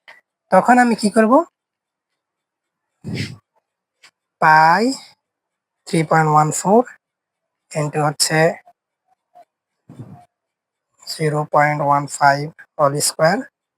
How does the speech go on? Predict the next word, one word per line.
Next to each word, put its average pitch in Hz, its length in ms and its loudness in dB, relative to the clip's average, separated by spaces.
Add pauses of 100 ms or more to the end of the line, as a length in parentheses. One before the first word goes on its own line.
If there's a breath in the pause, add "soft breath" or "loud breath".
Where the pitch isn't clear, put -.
(2000)
into 143 340 -6